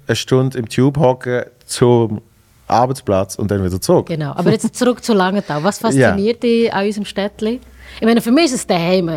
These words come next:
Speaker 2: Ich liebe
Speaker 1: Ja.
Speaker 2: es, weil meine
Speaker 1: Eben,
Speaker 2: Leute
Speaker 1: und
Speaker 2: dort
Speaker 1: ich ha-,
Speaker 2: sind.
Speaker 1: ich ha-, vielleicht auch, weil, weil, weil ich die Durchschnittsinfo hatte,
Speaker 2: Mhm.
Speaker 1: äh, ich habe so gefunden, das ist die Schweiz.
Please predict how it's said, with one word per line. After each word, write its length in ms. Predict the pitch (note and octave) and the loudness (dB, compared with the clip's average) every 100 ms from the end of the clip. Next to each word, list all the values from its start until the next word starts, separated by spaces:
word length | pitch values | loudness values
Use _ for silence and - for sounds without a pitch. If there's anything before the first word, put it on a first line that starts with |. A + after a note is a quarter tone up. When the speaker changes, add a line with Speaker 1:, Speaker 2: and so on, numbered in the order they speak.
| D3+ | -4
Speaker 2:
Ich 60 | G3 | 0
liebe 160 | G3+ | 4
Speaker 1:
Ja. 120 | B2+ G#3 | 4 4
Speaker 2:
es, 120 | - | 2
weil 80 | F#3 | -2
meine 160 | F#3 | 0
Speaker 1:
Eben, 80 | F#3+ C#3+ | 2 2
Speaker 2:
Leute 120 | F3+ | 2
Speaker 1:
und 80 | E3+ | 2
Speaker 2:
dort 100 | F#3 | 2
Speaker 1:
ich 60 | - | 2
ha-, 120 | D#3+ | 0
Speaker 2:
sind. 80 | C#3+ | 0
Speaker 1:
ich 60 | C#3+ | 0
ha-, 220 | C#3 G#2 - | 0 -2 -10
vielleicht 320 | - C3+ C#3 | -2 0 2
auch, 100 | C3 | 0
weil, 200 | B2 G#2+ | 0 0
weil, 180 | A#2 A2+ | -2 0
weil 100 | A2+ | -2
ich 60 | A2 | -2
die 160 | G#2+ G2 | -4 0
Durchschnittsinfo 760 | B2 - C3 A#2 C3 A#2+ A#2+ - | -2 0 -4 -2 -4 -2 -6 -2
hatte, 560 | A#2 A2+ D#2+ F2+ - | 0 0 -2 -6 -6
Speaker 2:
Mhm. 260 | D3 E3 F3 - | -8 -6 -8 -12
Speaker 1:
äh, 420 | - G2+ G2 G2 G2 - _ _ _ _ | -4 0 2 0 -2 -6 _ _ _ _
ich 160 | C3 C3 | -4 -2
habe 160 | C#3 C#3 | -2 -4
so 120 | C3+ | -8
gefunden, 360 | - C#3 A#2 G2 - - - - - - _ - _ | -4 -2 -2 -4 -12 -20 -20 -20 -20 -20 _ -20 _
das 180 | - C3+ | -10 -8
ist 120 | - | -6
die 40 | - | -6
Schweiz. 720 | - A2+ C#3 - - - - | -6 -4 -8 -6 -6 -6 -10